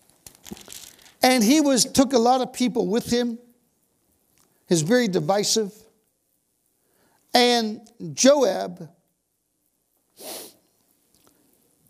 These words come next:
was with David, a good man.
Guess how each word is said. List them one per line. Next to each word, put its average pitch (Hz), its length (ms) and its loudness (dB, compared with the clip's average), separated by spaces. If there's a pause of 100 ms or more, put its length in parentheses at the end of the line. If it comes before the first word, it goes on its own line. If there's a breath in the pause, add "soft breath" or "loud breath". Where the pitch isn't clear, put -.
(680)
was 190 180 6
with 247 280 0
David, 180 420 -2
a 175 80 -6
good 208 340 -2
man. 156 360 -8